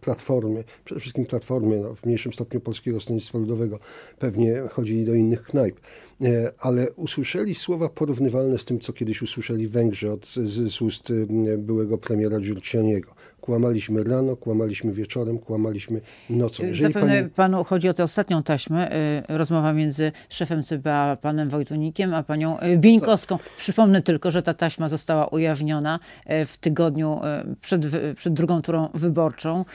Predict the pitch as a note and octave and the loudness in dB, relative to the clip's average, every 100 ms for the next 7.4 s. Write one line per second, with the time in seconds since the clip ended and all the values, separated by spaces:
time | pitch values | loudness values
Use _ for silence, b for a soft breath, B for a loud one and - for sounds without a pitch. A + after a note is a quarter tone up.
0 | B - D#3 D#3+ D3 - D3 - E3 F3 | B -2 0 2 -2 -6 -8 -2 2 2
1 | D#3 C#3+ D#3 D3+ D3 D3+ C#3 C#3+ - E3+ | 2 0 0 0 -2 -2 -4 -4 2 4
2 | E3 C#3+ D3 D3 - C3+ - F#3 F3 F3 | 4 4 0 -2 -2 -2 -2 -4 -2 -2
3 | - F3 - - F3 F3+ F3 D#3+ C#3+ B | -2 -4 -4 -2 0 2 2 2 2 B
4 | B B D3+ D3+ F3 F3 E3+ D#3+ D#3 - | B B -2 0 2 2 2 2 2 0
5 | C#3+ C#3 C#3+ F3+ F3+ E3+ F#3 D#3+ E3 F3 | -2 -4 -4 -2 0 0 0 2 2 4
6 | F3 D#3 C3+ C3 A2 - - - B B | 4 2 0 -2 -2 -4 -8 -14 B B
7 | B G#3 G#3 G3 | B -2 0 -2